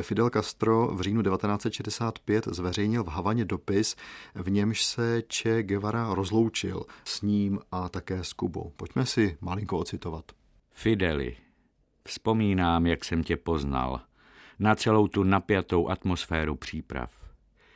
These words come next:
Speaker 2: Jednou přišli a ptali se, komu podat zprávu v případě smrti, jejíž reálná možnost nás všechny zarazila. Později jsme si uvědomili, že skutečně existuje,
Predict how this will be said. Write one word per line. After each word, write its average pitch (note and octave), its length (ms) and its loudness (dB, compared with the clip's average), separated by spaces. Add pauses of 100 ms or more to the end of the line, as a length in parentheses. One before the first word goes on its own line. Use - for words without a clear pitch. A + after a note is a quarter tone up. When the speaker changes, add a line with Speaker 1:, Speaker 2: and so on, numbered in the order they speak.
(520)
Speaker 2:
Jednou C3+ 300 4
přišli D3 460 2
a B2 80 2
ptali B2+ 340 2
se, C3 180 0
komu B2+ 320 2
podat A#2 320 0
zprávu A2+ 460 0
v - 100 -10
případě A2 480 -2
smrti, A2 420 -4
jejíž E2+ 380 2
reálná F#2+ 560 0
možnost F#2 640 -4 (400)
nás E2+ 300 0
všechny F#2 400 -4
zarazila. D2+ 680 -6 (1040)
Později B2 440 4
jsme A#2+ 200 2
si - 140 -2
uvědomili, A#2 640 4
že G2 140 0
skutečně - 640 -4
existuje, F2 720 -4